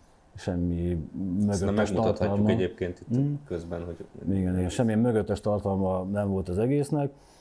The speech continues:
Speaker 1: Először, ö, azt akarták rám fogni, hogy, ö, én letéptem a labdafogó hálót.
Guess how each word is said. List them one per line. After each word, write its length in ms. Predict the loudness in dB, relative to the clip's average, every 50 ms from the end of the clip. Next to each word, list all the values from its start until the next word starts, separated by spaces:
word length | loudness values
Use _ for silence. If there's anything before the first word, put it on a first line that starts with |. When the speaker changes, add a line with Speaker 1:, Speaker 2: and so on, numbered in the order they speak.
| -20 -6
Speaker 1:
Először, 540 | -2 0 2 2 2 2 2 2 4 4 4
ö, 600 | 4 4 4 4 4 4 2 2 2 2 0 0 -2 -2 -2
azt 240 | -2 -2 -2 -2 -4
akarták 380 | -2 -2 -2 -2 -2 -4 -2 -2
rám 220 | 0 0 -2 -2
fogni, 420 | -4 -2 -2 0 0 2 2 0
hogy, 300 | 0 0 0 0 0 0
ö, 160 | 0 0 0 -2
én 240 | -4 -4 -2 -2
letéptem 520 | -2 -2 -2 -2 -4 -4 -4 -4 -4 -4 -2
a 80 | -2
labdafogó 520 | -2 -2 -4 -4 -6 -6 -8 -8 -6 -6 -6
hálót. 640 | -6 -4 -2 -2 0 0 0 -2 -4 -6 -10 -20